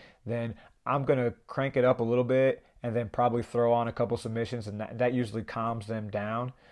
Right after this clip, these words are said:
uh, to a certain degree. But I'm not gonna go out there for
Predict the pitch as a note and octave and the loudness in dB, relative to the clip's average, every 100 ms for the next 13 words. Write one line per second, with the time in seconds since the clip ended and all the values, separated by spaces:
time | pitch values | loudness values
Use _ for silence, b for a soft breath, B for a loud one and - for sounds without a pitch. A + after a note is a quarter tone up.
0 | b - A2+ A#2 - A#2+ - C3 B2 A#2+ | b -10 -8 -6 -4 -4 0 -2 0 -4
1 | G#2+ B2 C3 C3+ b b _ A#2 G#2 A2+ | -2 2 2 0 b b _ -6 -2 -2
2 | G#2+ A#2 B2 C3 C3 A#2+ A2+ A#2+ A#2 B2 | -2 -4 -2 0 0 0 2 2 2 2
3 | A#2+ A2+ - A2+ A2+ A2+ | 2 0 -4 -6 -4 -6